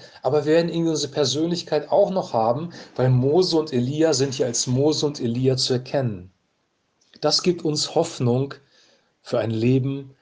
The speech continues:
nach dem Tod. Es ist nicht vorbei, wenn wir hier physisch sterben. Es ist nicht vorbei, wenn wir in den Sarg gelegt werden,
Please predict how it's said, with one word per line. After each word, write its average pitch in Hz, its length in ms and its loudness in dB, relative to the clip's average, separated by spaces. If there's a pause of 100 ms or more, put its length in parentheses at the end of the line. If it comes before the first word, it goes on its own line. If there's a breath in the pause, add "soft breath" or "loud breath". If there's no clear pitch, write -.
(180 soft breath)
nach 107 320 -2
dem 120 220 -4
Tod. 92 500 -8 (840)
Es - 220 2
ist - 60 -2
nicht 185 160 2
vorbei, 151 640 2 (300 loud breath)
wenn 123 100 -2
wir 120 80 2
hier 127 120 4
physisch 123 420 -4
sterben. 104 340 0
Es 117 80 0
ist 156 80 0
nicht 160 140 -4
vorbei, 156 460 2
wenn 143 140 2
wir 127 60 4
in 123 80 2
den 117 80 0
Sarg 120 340 0
gelegt 123 340 0
werden, 120 420 2